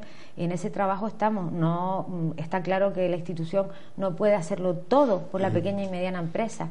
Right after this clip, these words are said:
Speaker 2: Pero estamos acostumbrados en este caso y vemos muchos empresarios que, o algunos empresarios, que, que siempre quieren esa apuesta, ¿no? Dicen las inversiones, siempre tiene que venir por parte de las instituciones, el apoyo siempre por la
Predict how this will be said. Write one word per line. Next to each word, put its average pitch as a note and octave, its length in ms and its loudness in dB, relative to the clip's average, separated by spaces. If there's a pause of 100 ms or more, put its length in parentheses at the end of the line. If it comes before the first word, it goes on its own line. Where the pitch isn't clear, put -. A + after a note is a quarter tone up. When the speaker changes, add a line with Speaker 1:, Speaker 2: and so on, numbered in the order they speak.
(100)
Speaker 2:
Pero A#2+ 100 6
estamos C#3+ 300 6
acostumbrados B2+ 560 4
en B2 60 4
este A#2+ 160 0
caso A#2+ 200 2
y A2+ 60 4
vemos A#2+ 280 4
muchos B2 300 2
empresarios B2 540 0
que, A2+ 320 0 (540)
o - 360 -8
algunos A2 400 4
empresarios, A2 520 -2 (420)
que, G#2+ 340 0
que A2 100 -2
siempre D#3 380 4
quieren D3 260 4
esa B2 220 2
apuesta, C3 400 0
¿no? C#3 180 -2
Dicen A2 340 0
las A2 100 2
inversiones, A2 640 2
siempre C3+ 280 0
tiene B2+ 220 2
que A#2+ 100 2
venir B2+ 300 4 (500)
por A2 160 -2
parte C3 380 2
de C3 120 4
las A2 140 2
instituciones, G#2+ 720 2
el G2 100 0
apoyo C3 360 4
siempre C#3 280 0
por A#2+ 140 2
la A#2 120 4